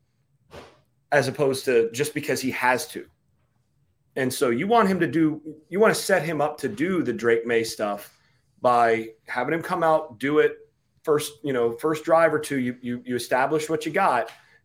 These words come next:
and then you just start feeding him a, a, a nice diet of balance. And, and that's the, that's the thing. You asked a little bit about what, uh, Chip Lindsey's gonna bring in the running game. I think the biggest difference is they're gonna try to, the, the emphasis in this running game is they're gonna try to get teams vertical.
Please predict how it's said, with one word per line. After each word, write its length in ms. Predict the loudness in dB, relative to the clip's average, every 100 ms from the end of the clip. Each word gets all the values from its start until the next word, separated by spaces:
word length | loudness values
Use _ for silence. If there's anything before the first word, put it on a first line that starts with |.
| -6
and 140 | 0
then 140 | 0
you 80 | 0
just 220 | -2 -2
start 380 | 2 0 0 -4
feeding 320 | -6 -2 -2
him 120 | -2 -4
a, 260 | -6 -4
a, 60 | -4 -4
a 60 |
nice 280 | -2 0 0
diet 280 | 2 2 2
of 80 | 2
balance. 600 | 0 -2 -6 -10 -12 -14 _ _ _ _ -8
And, 200 | -6 -4
and 120 | -2
that's 220 | -2 -2 0
the, 220 | 0 2
that's 220 | 0 0
the 80 | -4
thing. 220 | -2 0
You 140 | 2 4
asked 280 | 4 2
a 40 | 0
little 220 | 0 0
bit 120 | 2
about 280 | 2 2 4
what, 240 | 2 2 _ -2
uh, 300 | 2 2 0 _
Chip 220 | -4 -4
Lindsey's 340 | -2 -2 -2 -4
gonna 160 | -2
bring 220 | -2 -2 -2
in 60 |
the 80 | -2
running 280 | 0 0 -2
game. 180 | -2 -2
I 60 |
think 180 | -2 -4
the 80 | -2
biggest 340 | -2 0 -2
difference 400 | -2 -2 -4 -4
is 240 | -6 -6 -10 -18 -20 0
they're 120 | 2
gonna 160 | 4 2
try 260 | 2 2 2
to, 80 | -2 -14
the, 160 | -10 -6
the 200 | -4 -2
emphasis 500 | 0 2 2 0 0
in 100 | -2
this 220 | -2 -2
running 260 | -2 -2 -2
game 160 | -2
is 80 | 0
they're 100 | -2
gonna 140 | -4 -4
try 220 | 2 2
to 80 | 2
get 200 | -4 -6
teams 300 | -6 -6 -4
vertical. 560 | 4 4 4 -2 -12